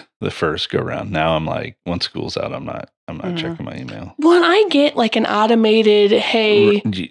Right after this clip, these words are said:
Speaker 3: this
Speaker 1: sure.
Speaker 3: is the weekly
Speaker 1: Yeah.
Speaker 3: agenda," you know, things
Speaker 2: Yes,
Speaker 3: like
Speaker 2: like
Speaker 3: that
Speaker 2: a
Speaker 3: don't bother me.
Speaker 2: scheduled,
Speaker 3: Like a
Speaker 2: like,
Speaker 3: schedule thing
Speaker 2: "Hey, don't
Speaker 3: of
Speaker 2: forget you have duty this week," or
Speaker 3: Right.
Speaker 2: whatever,
Speaker 3: That
Speaker 2: you know.
Speaker 3: doesn't bother me 'cause I know that that was set up,
Speaker 1: Mm-hmm.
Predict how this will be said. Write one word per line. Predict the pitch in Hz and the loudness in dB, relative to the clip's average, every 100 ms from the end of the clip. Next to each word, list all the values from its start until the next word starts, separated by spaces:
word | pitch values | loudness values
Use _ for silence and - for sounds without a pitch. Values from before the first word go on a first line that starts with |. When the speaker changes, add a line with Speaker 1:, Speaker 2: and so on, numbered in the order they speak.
| - | -2
Speaker 3:
this | 226 233 | 0 2
Speaker 1:
sure. | 240 | 2
Speaker 3:
is | 220 196 | 2 2
the | 208 202 | 4 4
weekly | 190 214 220 226 214 202 | 4 2 0 2 4 4
Speaker 1:
Yeah. | 185 | 2
Speaker 3:
agenda," | 202 196 196 190 | 2 4 4 2
you | 254 285 | 2 4
know, | 233 208 | 4 2
things | - 320 | 4 4
Speaker 2:
Yes, | 320 | 4
Speaker 3:
like | 330 277 | 2 0
Speaker 2:
like | 233 196 | 0 0
Speaker 3:
that | 185 | 2
Speaker 2:
a | |
Speaker 3:
don't | 202 202 | 0 0
bother | 175 185 185 190 | 0 0 2 2
me. | |
Speaker 2:
scheduled, | - 160 214 | 2 2 0
Speaker 3:
Like | 208 | 0
a | |
Speaker 2:
like, | 143 | 0
Speaker 3:
schedule | 139 233 220 220 | 0 0 2 2
thing | 214 220 262 | 2 0 2
Speaker 2:
"Hey, | |
don't | 247 220 | 2 0
Speaker 3:
of | 190 | 0
Speaker 2:
forget | 240 226 | 0 0
you | 202 | 2
have | 208 202 - _ - | 2 2 -4 _ -8
duty | 175 196 180 180 | -4 -2 -2 -4
this | 175 170 - | -4 -6 -4
week," | 160 151 - | -4 -4 -6
or | 131 | -2
Speaker 3:
Right. | 226 - | 0 0
Speaker 2:
whatever, | 143 - | 0 0
Speaker 3:
That | 277 269 | 2 2
Speaker 2:
you | |
know. | 233 | 2
Speaker 3:
doesn't | 220 220 196 | 2 2 0
bother | 196 190 | 0 2
me | 196 190 | 2 2
'cause | 240 | 2
I | |
know | 247 226 | 4 4
that | 208 202 | 2 0
that | 185 | -2
was | 202 180 | -2 -4
set | - 190 | -2 0
up, | 185 185 | 0 0
Speaker 1:
Mm-hmm. | 170 | -2